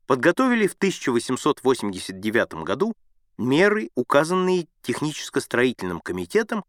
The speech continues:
которые необходимо принять в городских посёлках Семиреченской области. В соответствии с этими мерами город после первого землетрясения был восстановлен в деревянном варианте.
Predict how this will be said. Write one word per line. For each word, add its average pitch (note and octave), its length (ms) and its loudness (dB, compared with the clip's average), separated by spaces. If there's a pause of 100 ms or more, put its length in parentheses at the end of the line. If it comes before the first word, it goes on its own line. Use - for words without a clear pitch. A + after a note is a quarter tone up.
(440)
которые G3+ 420 4
необходимо F3+ 640 2
принять C3+ 460 2
в F3 60 -6
городских B2 500 0
посёлках - 680 0 (160)
Семиреченской A#2+ 880 0
области. C#2+ 480 -6 (1080)
В - 80 -16
соответствии C#3 560 0
с - 120 -2
этими G2 280 -4
мерами A#2+ 460 0 (400)
город A3 340 4
после C#3+ 300 2
первого D3 420 6
землетрясения D#3+ 880 0
был F3 220 2
восстановлен E3 920 2
в A#2 120 -8
деревянном C3+ 680 0
варианте. A#2+ 640 -4